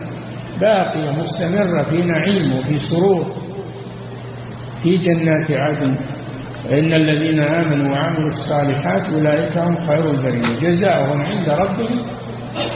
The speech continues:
جنات عدن تجري من تحتها الأنهار، من تحت قصورها وأشجارها الأنهار الطيبة اللذيذة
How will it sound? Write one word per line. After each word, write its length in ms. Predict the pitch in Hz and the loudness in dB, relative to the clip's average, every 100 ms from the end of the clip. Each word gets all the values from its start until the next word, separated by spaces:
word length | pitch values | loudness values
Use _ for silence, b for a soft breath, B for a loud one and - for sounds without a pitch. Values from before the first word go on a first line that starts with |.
| - - - | -6 -8 -2
جنات 560 | 151 160 156 165 151 160 | 0 2 2 2 2 0
عدن 640 | 139 135 143 143 143 139 135 175 | 0 2 2 2 0 0 -2 0
تجري 540 | 180 151 151 147 139 | 0 2 0 2 2
من 240 | 139 135 143 | 2 0 0
تحتها 520 | 160 - 185 170 170 | -2 -2 0 2 2
الأنهار، 1040 | 151 - 165 135 120 143 139 127 123 - - 147 | 0 -4 -2 -2 0 0 2 0 -2 -6 -6 -6
من 60 | 131 | 0
تحت 300 | 170 - 156 147 | 0 0 -2 0
قصورها 800 | 147 - 160 156 143 143 143 139 - - - - - - - - - | 0 2 2 4 4 2 2 0 -4 -6 -8 -10 -10 -12 -12 -10 -2
وأشجارها 1160 | 135 143 147 147 165 170 147 147 147 147 143 - | 2 2 2 0 2 2 2 0 0 -2 -4 -4
الأنهار 680 | 147 151 135 143 156 147 147 | -4 -2 2 2 2 2 -2
الطيبة 600 | - 160 170 160 151 151 - - | -2 0 2 2 0 -2 -4 -4
اللذيذة 760 | 147 143 143 135 165 160 151 143 | -2 2 2 2 2 2 0 -2